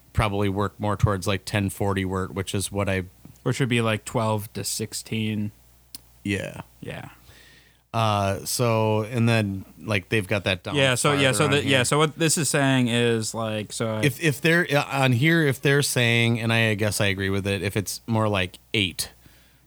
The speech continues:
Speaker 1: then that's fine. You don't wanna f-, overfeed it. So you're
Speaker 2: Yeah.
Speaker 1: at, if you're at ten milliliters of, of wort per eight Play-Doh of food, that's fine. Then you, once it grows, then you wanna feed it a hundred milliliters of wort at eight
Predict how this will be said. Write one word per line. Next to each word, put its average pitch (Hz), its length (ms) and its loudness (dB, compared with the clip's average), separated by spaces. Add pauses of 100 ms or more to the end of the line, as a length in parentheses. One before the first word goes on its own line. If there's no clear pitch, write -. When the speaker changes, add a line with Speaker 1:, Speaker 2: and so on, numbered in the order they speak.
Speaker 1:
then 110 220 0
that's - 260 0
fine. 98 360 0
You 104 100 0
don't 107 160 -2
wanna 104 160 0
f-, - 240 -12
overfeed 98 600 -2
it. 92 200 -6
So - 100 -2
you're 104 160 2
Speaker 2:
Yeah. 104 60 -2
Speaker 1:
at, - 100 -14
if 98 120 -6
you're 127 100 0
at - 160 -4
ten 120 280 0
milliliters 131 540 2
of, 131 320 -4
of 120 160 -4
wort 110 320 -2 (880)
per 110 260 2
eight 110 340 0
Play-Doh 98 580 0 (580)
of 98 320 0
food, 101 540 -2 (600)
that's - 180 -6
fine. 95 400 0
Then 107 180 2
you, 107 240 2
once 107 340 0
it 92 140 -6
grows, 104 600 0
then 107 180 0
you 107 100 2
wanna 101 200 0
feed 107 280 -2
it 98 120 0
a 92 60 -4
hundred 104 360 -2
milliliters 92 580 -2
of 92 140 -4
wort 92 260 -2 (160)
at 92 240 -2
eight 90 220 -4